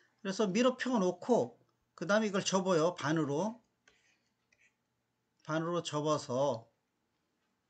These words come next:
접기 전에 크림 충전하는 거, 요거는 여기에다가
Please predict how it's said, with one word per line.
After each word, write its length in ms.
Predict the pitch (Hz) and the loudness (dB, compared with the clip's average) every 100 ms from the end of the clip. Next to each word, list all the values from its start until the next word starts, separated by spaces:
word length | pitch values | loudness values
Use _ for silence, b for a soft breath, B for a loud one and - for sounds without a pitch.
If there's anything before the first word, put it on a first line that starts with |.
| _ _ _ _ _ | _ _ _ _ _
접기 360 | - 196 - 233 | -4 -4 -2 -2
전에 440 | 196 214 240 240 | 2 2 2 0
크림 320 | - - 277 254 | -6 -2 0 0
충전하는 1400 | - 277 240 233 202 - _ _ _ _ _ - 175 165 | 0 -2 0 0 -2 -10 _ _ _ _ _ -8 -4 -4
거, 220 | 139 151 | -2 -2
요거는 580 | 156 147 165 196 226 175 _ _ _ _ _ 160 | -2 -4 -2 -2 -4 -8 _ _ _ _ _ -12
여기에다가 640 | 139 139 131 165 202 214 | -8 -8 -6 -4 -4 -4